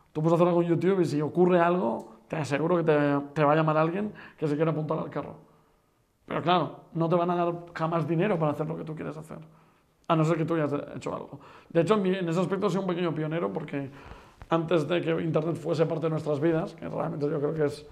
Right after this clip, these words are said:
oficialmente, o sea, que una abuela nuestra tenga Facebook, eso es muy reciente.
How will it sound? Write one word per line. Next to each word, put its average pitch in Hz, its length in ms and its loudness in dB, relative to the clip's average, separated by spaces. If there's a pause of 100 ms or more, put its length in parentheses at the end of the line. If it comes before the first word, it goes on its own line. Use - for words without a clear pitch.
(380)
oficialmente, 175 800 4
o 156 60 2
sea, 147 120 -2
que 156 80 -8
una 165 360 -2
abuela 160 380 2
nuestra 165 560 -4 (380)
tenga 156 240 0
Facebook, 160 400 0
eso 151 220 -2
es - 420 -12 (400)
muy 175 280 4
reciente. 160 520 0